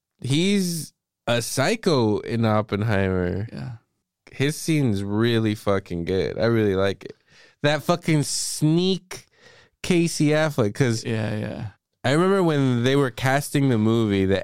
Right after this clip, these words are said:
Speaker 1: every day they'd be like, "This person signed on, this person signed on." Like, what the fuck? Like, how many
Speaker 2: <laughs> Right.
Speaker 1: fucking people are gonna be in this?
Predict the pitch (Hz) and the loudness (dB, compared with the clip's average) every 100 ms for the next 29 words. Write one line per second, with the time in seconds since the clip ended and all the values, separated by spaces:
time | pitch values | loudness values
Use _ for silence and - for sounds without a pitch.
0 | 135 139 147 131 127 120 113 107 98 101 | 0 2 2 2 2 2 2 2 2 0
1 | 135 - 127 107 98 98 92 78 80 127 | 0 0 0 0 0 0 2 0 0 0
2 | 165 139 123 107 95 95 101 127 254 - | 0 -2 -2 -4 -2 0 0 0 -2 0
3 | 226 196 147 117 165 208 208 208 214 202 | -2 0 -2 0 2 2 2 2 2 0
4 | 185 123 107 175 - 117 117 180 185 185 | -2 -4 -4 -8 -10 -8 -2 -2 0 0
5 | 165 - 196 190 180 160 151 160 160 151 | 0 0 0 2 2 2 2 2 2 2
6 | 151 156 226 240 135 104 120 | 2 2 2 2 2 0 -4